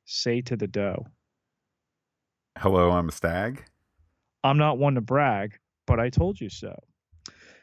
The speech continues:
Speaker 1: What always happens, happened. They told, I'm sorry, Ivan told them this already. Um, and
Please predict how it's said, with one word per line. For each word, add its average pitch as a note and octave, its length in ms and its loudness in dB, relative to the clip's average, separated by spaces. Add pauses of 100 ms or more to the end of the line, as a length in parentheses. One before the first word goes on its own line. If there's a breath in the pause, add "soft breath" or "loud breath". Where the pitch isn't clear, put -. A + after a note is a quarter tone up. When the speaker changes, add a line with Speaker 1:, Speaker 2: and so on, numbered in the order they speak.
(220 loud breath)
Speaker 1:
What D#3 320 0 (340)
always E3+ 460 2
happens, C#3 500 -4
happened. D3+ 600 -2 (380)
They B2 140 0
told, D#3 560 2 (480)
I'm C3+ 100 -6
sorry, A#2+ 320 0
Ivan C#3 400 0
told B2 340 -6
them A2+ 160 -4
this A2 260 -4
already. G#2+ 640 -2 (460)
Um, G#2+ 680 0
and B2+ 440 2